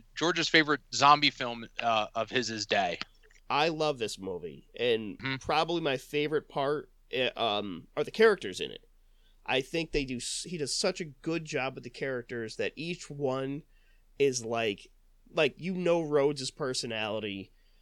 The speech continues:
Speaker 2: Even, even some, I mean, I, I know we're talking to people that have watched these movies, like, a million times, but, like, to the average moviegoer,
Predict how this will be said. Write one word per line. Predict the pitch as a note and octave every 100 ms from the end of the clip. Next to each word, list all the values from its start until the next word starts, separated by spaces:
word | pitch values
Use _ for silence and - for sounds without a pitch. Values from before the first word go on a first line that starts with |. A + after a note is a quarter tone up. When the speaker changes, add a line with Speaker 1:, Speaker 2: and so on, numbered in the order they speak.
| _ -
Speaker 2:
Even, | A#3 A3+ A3
even | A3+ A3
some, | A3 F#3+
I | D3 F#3
mean, | F3
I, | D#3+ C3+ E3
I |
know | E3+ D3+
we're | C#3
talking | D#3 C#3 B2+
to | B2
people | C3 A#2
that | A2+
have | G#2 G#2+
watched | G2+ G2
these | G2
movies, | G2+ F2 E2
like, | F#2+
a | F#2
million | F#2+ E2+ E2
times, | G#2+ D#2 C#2+ - -
but, | B2+ -
like, | A2 G#2+ F#2+ - - _ _ _ _ _ _ _ _ _ -
to | F3
the | D3+ C#3+
average | D#3+ D3 C#3+ B2+
moviegoer, | C#3+ B2 G#2+ F2+ E2+ E2